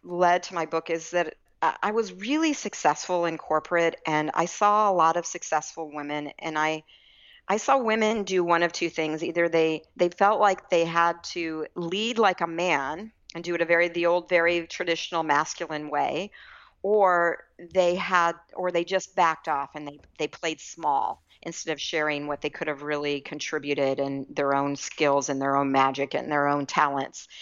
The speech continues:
because they were afraid they couldn't, they had to do it a man way or they couldn't do it at all kind of thing. And that's what I'm starting to see shift a little bit. And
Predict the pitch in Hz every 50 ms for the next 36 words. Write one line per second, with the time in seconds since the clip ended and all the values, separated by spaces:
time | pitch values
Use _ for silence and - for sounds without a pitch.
0 | - - - 185 - 185 160 160 170 156 156 160 156 156 151 - - - 170 160
1 | 156 156 156 156 151 151 151 - _ - - - _ _ 160 156 - - 175 -
2 | 156 151 143 - - - 165 156 160 175 170 165 160 160 170 165 160 156 156 151
3 | 147 151 151 151 151 147 147 143 143 143 143 139 - - 139 - 139 143 139 135
4 | 139 139 139 135 135 143 170 190 - - 208 214 214 - 233 226 233 226 - -
5 | - - - - 202 214 247 285 320 - - 269 277 240 214 202 - - - 175
6 | 170 175 180 180 170 - 185 170 - - - 175 160 156 151 143 143 - - -
7 | - 160 - - - 165 160 156 151 151 151 143 156 147 147 151 151 147